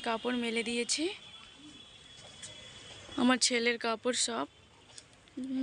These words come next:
প্যান্ট আছে মানে। এখন শীতকাল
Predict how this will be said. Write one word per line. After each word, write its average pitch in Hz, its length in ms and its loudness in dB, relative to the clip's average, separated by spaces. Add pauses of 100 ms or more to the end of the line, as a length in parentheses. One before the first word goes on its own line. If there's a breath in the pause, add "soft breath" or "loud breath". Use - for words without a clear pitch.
(120)
প্যান্ট 269 280 4 (100)
আছে - 180 -4 (100)
মানে। 208 200 -6 (1300)
এখন 240 180 0 (100)
শীতকাল 240 520 2